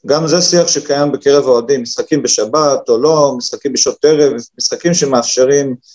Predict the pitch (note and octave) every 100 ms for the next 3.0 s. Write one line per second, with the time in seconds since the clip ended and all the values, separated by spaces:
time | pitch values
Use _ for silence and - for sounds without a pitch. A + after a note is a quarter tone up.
0 | _ - B2 A#2+ A2+ A2+ C3+ E3 C3+ C3+
1 | A#2 C3 C#3+ C#3 C3 B2 B2 - A#2+ -
2 | C3 A#2+ A#2 G2+ A2+ G#2 A#2+ D#3+ C#3+ A#2+